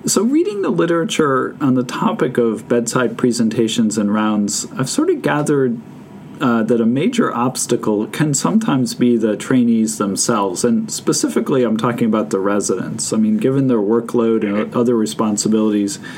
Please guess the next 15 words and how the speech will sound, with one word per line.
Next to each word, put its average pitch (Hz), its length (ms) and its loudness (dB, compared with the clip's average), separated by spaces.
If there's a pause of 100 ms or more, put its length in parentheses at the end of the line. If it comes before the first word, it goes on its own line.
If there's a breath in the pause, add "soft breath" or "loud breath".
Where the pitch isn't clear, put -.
(400 loud breath)
they - 120 2
don't - 440 -4
seem 156 280 2
to 143 100 0
necessarily 127 840 2
see 123 260 2
it 113 80 2
as 104 160 0
a 104 60 0
wise 110 420 2
use 113 260 2
of 101 140 0
attending 147 440 0
rounds 110 360 0
time 104 440 0